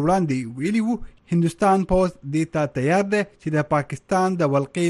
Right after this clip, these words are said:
لاندې کشمیر هم آزاد کړي او په خپله سیمه کې ورګډ کړي. جنرال روات د ایشیا نیوز انټرنیشنل خبري ایجنسۍ سره په مرکه کې ویلي وو، د دوی بل ګام به د پاکستان نه د کشمیر خلاصول وي.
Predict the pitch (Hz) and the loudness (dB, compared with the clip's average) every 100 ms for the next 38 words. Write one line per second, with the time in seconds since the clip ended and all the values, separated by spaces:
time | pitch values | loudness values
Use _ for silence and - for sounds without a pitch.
0 | 170 170 160 156 - 131 190 214 180 214 | 2 2 2 0 -2 -4 0 0 0 -4
1 | - - 165 165 131 - 135 135 - _ | -6 -4 2 2 2 0 -2 -2 -6 _
2 | _ 139 - - 156 135 - 214 - 120 | _ -8 -6 -4 -2 -2 0 -2 -2 -6
3 | 117 - - 190 165 165 - 135 131 131 | -6 -10 -4 -2 0 -2 -2 -2 0 -2
4 | 123 _ _ _ _ _ _ 147 175 175 | -6 _ _ _ _ _ _ 2 2 4
5 | 175 160 143 147 175 185 - - 147 - | 2 2 2 6 4 4 -6 -8 -6 -2
6 | 196 208 - 190 180 170 185 196 - 156 | 0 0 2 2 2 2 0 -2 -2 -4
7 | 151 165 165 175 170 143 151 170 147 139 | 0 -2 -2 -4 -2 -2 -2 -2 0 0
8 | 139 185 180 175 170 165 156 135 135 147 | 0 -2 -2 -2 -2 -2 -4 -2 -4 -6
9 | - 165 151 127 127 202 214 240 233 - | -10 -6 -4 -2 -2 0 0 -2 -4 -12
10 | - - 170 202 226 208 202 190 220 220 | -14 -2 0 2 2 2 2 2 2 2
11 | 214 208 - - 151 151 143 139 - 190 | 2 0 -6 -8 -2 -2 -2 -6 -2 0
12 | 202 202 202 - _ _ 160 - 147 - | 0 0 -2 -6 _ _ -8 -4 -4 -2
13 | 202 135 - 151 131 156 147 131 135 | -2 -4 -4 -2 0 0 0 0 -2